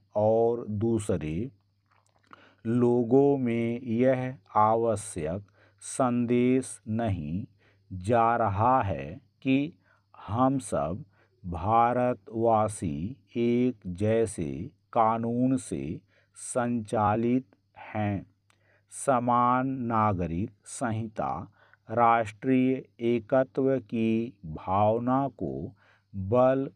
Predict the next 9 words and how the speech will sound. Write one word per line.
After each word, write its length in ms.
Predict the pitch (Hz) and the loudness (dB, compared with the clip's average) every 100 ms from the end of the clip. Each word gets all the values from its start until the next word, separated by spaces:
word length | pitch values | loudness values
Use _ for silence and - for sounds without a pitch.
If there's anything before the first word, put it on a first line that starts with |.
| - | -6
प्रदान 640 | 117 101 90 82 80 117 147 _ | -2 0 0 0 -2 -6 -10 _
करने 580 | 123 117 123 127 139 139 | 0 0 2 2 2 0
का 480 | 127 69 67 - 135 _ - | -2 -4 -4 -8 -14 _ -4
काम 500 | 120 110 120 127 135 | 0 2 2 0 -4
तो 500 | - 123 120 120 131 _ _ | -4 -2 0 -2 -6 _ _
करेगी 960 | 123 120 120 135 139 117 113 110 110 - - | 0 2 2 2 2 0 0 2 0 -4 -14
ही, 520 | 95 120 127 76 78 - _ - _ _ - | -8 0 0 0 -6 -14 _ -20 _ _ 0
पंथ 560 | 135 127 139 139 - - _ 104 | 2 2 2 -4 -6 -18 _ -4
मजहब 760 | 107 117 113 110 92 85 92 | 0 2 2 0 0 -2 -4